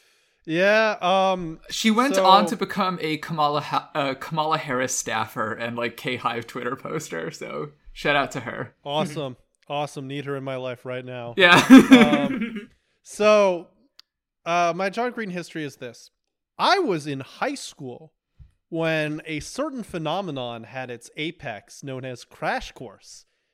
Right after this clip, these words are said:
Speaker 1: And we have to talk about Crash Course at some point to go over its many flaws and issues. But, um, there were m-,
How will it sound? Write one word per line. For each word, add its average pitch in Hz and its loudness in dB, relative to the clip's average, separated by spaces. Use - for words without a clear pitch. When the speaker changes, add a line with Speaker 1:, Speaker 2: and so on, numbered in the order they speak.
Speaker 1:
And 131 -16
we 202 -2
have 277 2
to 294 -14
talk 320 -2
about 180 -6
Crash 139 -8
Course 135 -12
at 147 -16
some 127 -12
point 123 -14
to 151 -16
go 165 0
over 156 -2
its 147 -8
many 151 -4
flaws 151 -4
and 147 -14
issues. 143 -8
But, 170 2
um, 165 -2
there 185 -2
were 285 -2
m-, 247 -6